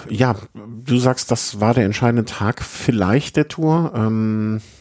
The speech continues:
aber e-, erstmal möchte ich noch sagen, eine schöne Etappe. Also so von der Führung her und so weiter. Also, äh, find, fand ich eine Traumetappe, auch die, der, der, der letzte Anstieg nochmal. Ähm,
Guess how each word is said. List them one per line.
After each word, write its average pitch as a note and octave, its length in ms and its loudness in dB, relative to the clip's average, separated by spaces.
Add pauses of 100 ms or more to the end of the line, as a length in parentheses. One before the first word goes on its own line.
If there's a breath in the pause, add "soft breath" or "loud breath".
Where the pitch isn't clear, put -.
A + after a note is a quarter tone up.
aber - 260 0
e-, - 240 -8
erstmal B2+ 240 2
möchte C#3+ 120 4
ich - 20 0
noch B2+ 80 2
sagen, A#2 160 2
eine A2 80 2
schöne B2+ 220 4
Etappe. G2 340 0 (140)
Also G#2+ 160 -4
so G2+ 100 -2
von A2+ 140 -2
der G2 100 4
Führung C#3+ 380 2
her A#2+ 280 4
und A2+ 160 -2
so G#2+ 120 0
weiter. G#2 220 2
Also, G2 500 0 (100)
äh, F2+ 100 0 (260)
find, - 280 -2
fand - 220 -2
ich - 120 -2
eine F#2 80 0
Traumetappe, - 560 2
auch - 140 -4
die, G2 160 0
der, F#2 220 0
der, - 160 -4
der - 160 0
letzte F2 260 0
Anstieg G2+ 300 -2
nochmal. G2+ 300 2 (680 loud breath)
Ähm, G2+ 320 4